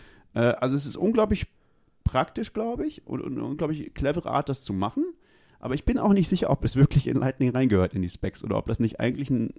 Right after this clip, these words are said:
sozusagen eine Ebene darüber ist. Und da kann man, glaube ich, auch verschiedene Meinungen sagen. Ich hätte da Angst, dass das, dass da jeder noch so seinen Use Case reinbringen will, und dann wird es ein riesiges, über-, ausuferndes, äh, äh, U-, Protokoll, was niemand mehr implementieren kann. Sowas ist, glaube ich, schon oft passiert in der Geschichte der Protokolle.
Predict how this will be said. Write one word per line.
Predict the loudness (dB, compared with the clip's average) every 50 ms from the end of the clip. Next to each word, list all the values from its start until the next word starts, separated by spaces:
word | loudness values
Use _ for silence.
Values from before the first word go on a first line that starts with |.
| -12
sozusagen | -4 -2 0 0 0 0 2 4 4 4
eine | 4 4
Ebene | 4 4 6 6 6
darüber | 6 6 6 6 6 6 4 4
ist. | 2 -2 -2 -4 -8 -12 -12 _
Und | -4 0 0 0
da |
kann | 0 2 4 4
man, | 4 6
glaube | 6 6 6
ich, | 6
auch | 4 2
verschiedene | 2 0 0 0 0 2 0
Meinungen | 0 2 2 2 2
sagen. | 2 2 0 0 -2
Ich | -2 -2
hätte | -2 0 0
da | 0 2
Angst, | 2 0 -2 0 -2
dass | -4 -2 -2
das, | -2 -2 -4 -4 -8 -16 -10
dass | -8 -4 0
da | 2 4
jeder | 6 6 6 6
noch | 4 2
so | 2 2
seinen | 4 4 6 8 10 10 8
Use | 8 4 2
Case | 0 -2 0 0 2
reinbringen | 2 4 4 4 4 2 2 2 2
will, | 2 2
und | 4
dann | 2 2 2
wird | 0 -2
es | 0 2
ein | 2 2
riesiges, | 2 2 -2 -4 0 2 2 4 4 4 4 4 4
über-, | 2 2 4 4 4 2 0 -6 _ _
ausuferndes, | -4 -2 -2 -2 -2 -4 -2 0 0 2 2 2 0 0 -2 -6 -10 -8 -2
äh, | 0 2 2 2 2 0 -2 -2 0 2 2 2 2
äh, | 2 0
U-, | 0 -2 -2 -4 -6 -14 -6
Protokoll, | -4 -2 0 0 2 4 4 4 6 4 2 0
was | -4 -2 2
niemand | 2 4 4 4 2
mehr | 2 0
implementieren | 0 0 0 -2 -2 -2 -2 -4 -4
kann. | -4 -2 -2 -4 -4 -4 -8 -14 -20 -20 -14 -6 -4
Sowas | -4 -2 -2
ist, | -2 0
glaube | 0 0 0
ich, | 0
schon | -2 -2
oft | -2 -2 0
passiert | -2 0 2 2 2 2
in | 2
der | 0 0 0
Geschichte | -4 -6 -8 -6 -6
der | -8 -6
Protokolle. | -4 -2 -2 -2 -2 -2 -2 -4 -4 -6